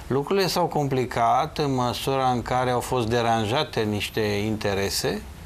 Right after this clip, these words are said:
asta folosind numai surse ale colegilor din Statele Unite, a statului profund, a unor structuri care erau obișnuite să consume, să devoreze bugete americane,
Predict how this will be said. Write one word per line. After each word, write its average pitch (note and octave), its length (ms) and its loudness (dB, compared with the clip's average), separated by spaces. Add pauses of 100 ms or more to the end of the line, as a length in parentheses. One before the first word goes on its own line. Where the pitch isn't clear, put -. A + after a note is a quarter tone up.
(180)
asta A2 460 -2
folosind A2+ 480 -2
numai G#2 260 0
surse F#2 680 -4 (680)
ale G2 240 -2
colegilor F#2+ 540 -2 (120)
din F2 140 -8
Statele F#2 460 -6
Unite, F#3+ 440 -2 (600)
a C#3+ 260 0
statului A#2 560 0
profund, C#3 840 -2 (1040)
a B2 100 -2
unor B2 280 2
structuri B2 500 -2
care A#2+ 160 0
erau A#2+ 180 2
obișnuite A#2+ 680 0
să A2 520 0 (440)
consume, B2+ 800 2 (380)
să - 200 -2
devoreze C3+ 960 2
bugete G#2+ 420 -2
americane, G2+ 720 -2